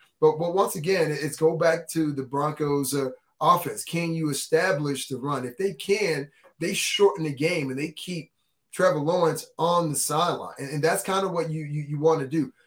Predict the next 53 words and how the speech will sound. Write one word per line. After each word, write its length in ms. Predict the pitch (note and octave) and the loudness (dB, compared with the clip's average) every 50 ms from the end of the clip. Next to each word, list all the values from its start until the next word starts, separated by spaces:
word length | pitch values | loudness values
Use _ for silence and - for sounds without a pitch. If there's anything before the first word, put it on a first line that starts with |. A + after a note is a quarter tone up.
| _ _ | _ _
Shorten 420 | - - - - D#3+ E3+ E3 F#3+ | -10 -8 -2 -2 0 0 0 -2
the 80 | G3 E3 | -2 -2
game, 400 | D#3+ F3 E3 D#3+ D#3+ D#3+ D#3+ D#3+ - _ _ _ _ _ | -2 -2 0 0 -2 -2 -4 -8 -14 _ _ _ _ _
play 180 | - - D3 D#3+ | -6 -4 -2 -2
to 60 | F3 | 2
your 160 | F#3+ G3 G3 | 4 4 4
defense, 560 | D#3 E3+ F3 E3+ D3 - E3 E3+ E3 D#3 - - _ _ _ _ - | 4 0 -4 -6 -2 -2 0 0 0 -2 -4 -10 _ _ _ _ 0
and 160 | E3 D#3+ D3+ | 0 2 2
you 160 | C#3+ C#3 B2+ | 0 -2 -2
hope, 480 | C3 - - G#3+ A3+ G3 - - - - _ _ _ _ _ _ _ _ | -6 -2 4 6 6 6 6 4 -4 -12 _ _ _ _ _ _ _ _
you 140 | C#3+ C#3+ | -2 -2
hope 340 | C3 C3 F3 G#3 G#3 G3 E3 | 0 2 4 6 6 6 4
that 120 | D#3 D#3 C#3+ | 2 0 0
if 80 | B2+ | -2
it 140 | C3+ C3 - | -4 -6 -4
comes 260 | F3 F3 E3 E3 - | -2 -2 -2 -2 2
down 340 | C3 D#3+ E3 E3 D#3 D#3 D#3 | 2 2 2 4 2 0 -2
to 360 | D3+ - D#3 D3+ D3 C#3 B2+ - _ - _ | -2 -2 -2 -2 0 -2 -4 -8 _ -20 _
a 80 | - B2 | -14 -6
Brandon 340 | A#2 D3+ D#3 D#3 D3+ C#3+ C3 | -2 0 0 0 0 -2 -4
McManus 400 | B2+ C3+ D3 D3+ D3 C#3 C3 - | -4 -4 -4 -2 -2 -4 -6 -6
field 320 | - - G3+ G3+ F#3 D3+ | 0 2 4 4 4 4
goal, 280 | D3+ D3 C#3 C3 A#2+ A#2+ | 0 0 0 -2 -4 -4
we 140 | C3 D#3+ | -4 -4
won't 280 | E3 D3+ E3 D#3 D#3 - | 2 4 4 4 4 2
see 260 | - - F3+ F#3+ F#3 | -2 -4 -4 -4 -6
what 160 | D#3+ D3 - | -6 -6 -6
we 60 | C#3+ D3 | -6 -6
saw 480 | C3 - - C#3 D3 D3 C#3 C3 - - - _ _ _ | -2 0 2 4 4 4 2 0 -2 -6 -14 _ _ _
last 400 | A#2+ C3 D#3 F#3 G3+ A#3+ - - | -2 0 2 2 2 0 -2 -4
week, 180 | D#3+ D#3 C#3+ C3+ | -6 -8 -8 -8
because 260 | C3 C3 D3+ C#3+ B2+ | -4 -4 -4 -2 -2
when 120 | C#3 C#3 | -4 -6
it 100 | C#3 C#3 | -6 -4
comes 260 | - G#3+ B3 B3 - | -2 -2 -2 -2 -2
to 80 | - F3+ | -2 -2
making 400 | E3 E3+ F#3 F3+ - D3 B2+ - _ | -2 -2 -2 -4 -4 -8 -10 -10 _
plays, 540 | - F3 F#3 F3 D#3 C#3 B2+ B2+ B2+ - _ _ _ _ _ _ _ B2+ | -6 -2 0 0 0 0 -2 -4 -8 -10 _ _ _ _ _ _ _ -8
this 240 | B2 F#3 A#3 A3+ - | -4 -2 0 0 0
is 100 | C4 B3 | 0 -2
what, 380 | A#3 G3+ G3+ F#3+ F3 D#3+ - - - _ _ _ | 2 4 4 4 4 2 0 -4 -10 _ _ _
you 80 | - D#3+ | -6 -4
know, 120 | D#3 C#3 | -4 -2
George 300 | B2+ C3 E3 F3 D#3+ D#3+ | -2 -2 -2 -4 -4 -4
Payton 180 | - F3 E3 D3+ | -4 -4 -4 -4
was 140 | C#3 C3 - | -4 -4 -2
talking 280 | - E3 E3+ E3+ F3 | -2 -2 -2 -2 -4
about, 200 | D#3 B2+ A#2+ - - - _ _ _ | -6 -6 -6 -10 -12 -16 _ _ _
needing 400 | C3 C3+ D#3+ F#3 G#3+ - A3+ G3+ | -8 -6 -6 -6 -6 -6 -4 -2
guys 340 | F3+ F3 E3+ E3 D#3+ D#3+ D#3+ | -2 0 0 0 0 0 -2
to 80 | - C3+ | -4 -4
make 260 | D3 D3+ D3 C#3+ _ | -6 -6 -6 -8 _
plays, 460 | _ D3+ D#3 D#3 D3+ D3+ C#3+ C#3+ - | _ 0 0 2 2 0 -4 -6 -8